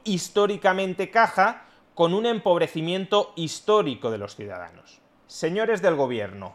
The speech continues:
dejen de aprovechar la inflación para saquear a los ciudadanos.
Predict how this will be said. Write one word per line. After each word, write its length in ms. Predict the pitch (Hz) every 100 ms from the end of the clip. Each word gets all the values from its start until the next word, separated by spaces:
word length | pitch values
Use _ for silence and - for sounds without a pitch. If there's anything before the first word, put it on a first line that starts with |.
| _
dejen 480 | 139 214 220 196 170
de 100 | 147
aprovechar 600 | 131 127 123 - 139 120
la 80 | 110
inflación 580 | 107 131 - 214 233 185
para 200 | 151 139
saquear 640 | 139 - 143 165 190 -
a 100 | 151
los 220 | 151 156 -
ciudadanos. 680 | 156 151 120 98 90 -